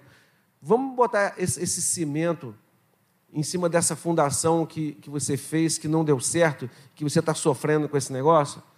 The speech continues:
Convida esse Jesus pra vir, pra restabelecer o fundamento na sua vida. Por que que isso é importante?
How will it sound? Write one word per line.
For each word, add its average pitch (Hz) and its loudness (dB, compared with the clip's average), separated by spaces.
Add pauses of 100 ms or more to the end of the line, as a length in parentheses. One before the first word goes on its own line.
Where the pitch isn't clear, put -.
(460)
Convida 214 4
esse 220 -2
Jesus 175 2
pra 165 2
vir, 160 -2 (280)
pra 160 -2
restabelecer 180 2
o 156 -2
fundamento 156 0
na 147 0
sua 139 0
vida. 117 -6 (720)
Por 233 -4
que 254 0
que 214 -4
isso - 2
é 202 8
importante? 147 0